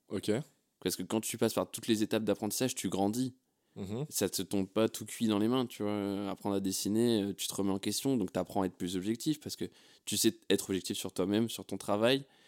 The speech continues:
Speaker 2: T'arrives à comprendre que certaines personnes aient du mal, d'autres moins. Enfin, tu vois, tu, je pense que t'as un, tu vois mieux les choses parce que t'as affiné ton regard.
Speaker 1: Mhm.
Speaker 2: Et donc les films, si, je pense que les gens qui ont beaucoup travaillé sont, euh,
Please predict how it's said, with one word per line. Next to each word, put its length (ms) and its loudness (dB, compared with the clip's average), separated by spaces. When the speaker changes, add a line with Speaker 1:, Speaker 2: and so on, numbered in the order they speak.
Speaker 2:
T'arrives 240 4
à 80 2
comprendre 320 -2
que 80 -4
certaines 280 -6
personnes 280 -6
aient 80 -2
du 140 -10
mal, 200 -4
d'autres 240 -8
moins. 140 -4
Enfin, 180 -8
tu 140 -8
vois, 60 -2
tu, 300 -6
je 120 -6
pense 120 0
que 120 -4
t'as 160 0
un, 180 -4
tu 100 -6
vois 160 8
mieux 140 6
les 100 4
choses 300 0
parce 160 -4
que 80 -2
t'as 180 0
affiné 300 2
ton 120 -4
regard. 400 -2
Speaker 1:
Mhm. 300 -6
Speaker 2:
Et 200 4
donc 340 0
les 100 4
films, 420 2
si, 320 -4
je 140 -4
pense 260 4
que 140 -6
les 180 0
gens 340 2
qui 120 -6
ont 100 -2
beaucoup 220 0
travaillé 640 2
sont, 580 -2
euh, 240 -6